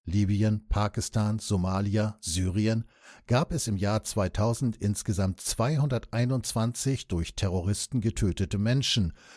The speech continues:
Bis zum Jahr zweitausendvierzehn stieg diese Zahl auf achtundzwanzigtausendsiebenhundertvierzig an. Das Ergebnis von vierzehn Jahren War on Terror war ein Anstieg der Terrortoten um dreizehntausend Prozent.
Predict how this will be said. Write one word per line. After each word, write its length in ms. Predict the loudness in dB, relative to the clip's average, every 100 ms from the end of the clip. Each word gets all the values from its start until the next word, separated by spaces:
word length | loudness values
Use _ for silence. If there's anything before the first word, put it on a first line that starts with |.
| -8 -2
Bis 320 | 0 0 -2
zum 160 | -2
Jahr 260 | 0 0 -2
zweitausendvierzehn 1120 | -2 -2 0 -2 0 -2 0 0 0 0 0
stieg 340 | 0 -2 -4 -2
diese 300 | -2 -2 0
Zahl 300 | 0 -2 -4
auf 160 | -8 -4
achtundzwanzigtausendsiebenhundertvierzig 2250 | -6 -2 -2 -2 -2 -4 -4 -6 0 2 0 -2 -4 -4 0 0 0 -2 -4 -4 -4 -6 -6
an. 240 | -6 -6 -8 _ _ _ _ _ 0
Das 180 | 2 2
Ergebnis 480 | 2 0 2 -2 0
von 220 | 0 0
vierzehn 500 | 0 -2 0 0 2
Jahren 480 | 2 0 2 0 0
War 260 | 0 0
on 220 | -2 -4
Terror 460 | 0 0 2 2 0
war 100 | 0
ein 160 | -2 -4
Anstieg 680 | -2 -2 -2 0 0 -2 -2
der 240 | -2 -2
Terrortoten 880 | -4 -2 -2 -2 0 0 0 -2 -2
um 180 | -2 -4
dreizehntausend 1160 | -2 -4 -4 -4 -2 -2 -2 -2 -2 -6 -6
Prozent. 580 | -4 -4 -4 -4 -6 -14